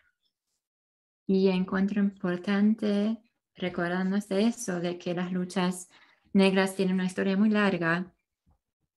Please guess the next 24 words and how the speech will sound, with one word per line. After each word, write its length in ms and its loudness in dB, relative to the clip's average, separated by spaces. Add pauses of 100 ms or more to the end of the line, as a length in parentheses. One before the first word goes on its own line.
(340)
y 360 2
de 320 0
tomar 260 0
en 80 2
cuenta 380 0
esta 360 -4
genealogía. 1080 -2 (1700)
Y 120 -2
vuelvo 260 4
a 40 2
la 160 0
cuestión, 480 -2
¿para 260 -2
quién 540 -2
esa 340 -8
crisis 380 -10
es 160 -10
algo 300 -6
nuevo? 560 -6 (240)
También 380 -2
en 160 -4
cuanto 800 -4
al 300 -4
manejo 800 -4